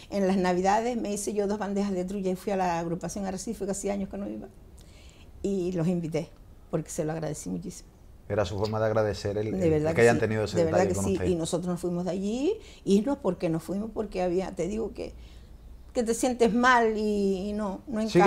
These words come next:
Speaker 1: encajas
Speaker 2: estás
Speaker 1: en
Speaker 2: cómodo y ya
Speaker 1: otro,
Speaker 2: está
Speaker 1: no
Speaker 2: ahí,
Speaker 1: estás
Speaker 2: que, y que,
Speaker 1: cómoda,
Speaker 2: y que llega a
Speaker 1: pero
Speaker 2: su
Speaker 1: yo
Speaker 2: final.
Speaker 1: por eso, y ellos me invitan, me mandan cartas, me invitan para la Navidad.
Speaker 2: ¿Las trullas estaban buenas?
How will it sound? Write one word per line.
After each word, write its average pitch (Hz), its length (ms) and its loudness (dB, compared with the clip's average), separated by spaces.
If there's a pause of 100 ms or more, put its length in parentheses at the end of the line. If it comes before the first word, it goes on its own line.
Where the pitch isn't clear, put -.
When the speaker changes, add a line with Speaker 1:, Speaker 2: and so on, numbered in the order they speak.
(120)
Speaker 1:
encajas - 20 12
Speaker 2:
estás 147 140 12
Speaker 1:
en - 60 4
Speaker 2:
cómodo 156 260 10
y - 20 10
ya 185 60 12
Speaker 1:
otro, - 20 6
Speaker 2:
está 160 140 6
Speaker 1:
no 135 80 8
Speaker 2:
ahí, 165 60 10
Speaker 1:
estás 214 160 10
Speaker 2:
que, 131 40 10
y 123 60 4
que, 113 40 0
Speaker 1:
cómoda, 247 480 10
Speaker 2:
y 123 40 4
que 131 120 10
llega 135 200 10
a - 20 12
Speaker 1:
pero 226 160 10
Speaker 2:
su 214 60 10
Speaker 1:
yo 233 80 12
Speaker 2:
final. - 160 10
Speaker 1:
por 127 80 10
eso, 233 240 6
y 202 100 6
ellos 202 220 6
me 196 80 0
invitan, 226 640 2
me 208 80 0
mandan 196 360 0
cartas, 214 320 2
me 208 100 0
invitan 196 280 -2
para 180 120 2
la 175 100 -2
Navidad. 165 220 6
Speaker 2:
¿Las 190 100 8
trullas 190 200 12
estaban 160 280 10
buenas? 113 260 4